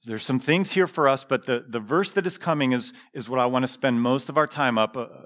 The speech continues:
time with today as far as how does this relate to your life and my life. It's the verses that are coming. So let's just finish up going through the text, and then we're gonna talk about how this relates to our lives today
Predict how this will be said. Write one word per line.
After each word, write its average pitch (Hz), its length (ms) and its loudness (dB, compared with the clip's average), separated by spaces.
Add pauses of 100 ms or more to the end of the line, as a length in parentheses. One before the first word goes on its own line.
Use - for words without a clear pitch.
(120)
time 135 260 0
with 120 180 -2
today 107 360 -2
as 101 100 -8
far 113 260 2
as 104 200 -6 (420)
how 135 200 0
does 139 140 -2
this 127 180 -10
relate 123 240 2
to 120 100 -8
your 110 160 0
life 104 340 -2
and 101 140 -10
my 101 160 -2
life. 98 320 -4 (340)
It's - 180 -14
the 110 80 -8
verses 120 400 -4
that 113 100 -2
are 107 80 0
coming. 101 460 -2 (300)
So - 140 -12
let's 135 160 2
just 175 180 -6
finish 151 280 0
up 131 120 0
going 135 200 0
through 127 140 -6
the 117 100 -6
text, 117 340 0
and 117 100 -2
then 117 120 0
we're 123 80 -4
gonna 127 160 0
talk 120 260 -2
about 110 220 -2
how 113 160 0
this 117 200 -8
relates 107 380 -4
to 107 220 -6 (440)
our 110 160 -4
lives 104 320 -2
today 98 440 -2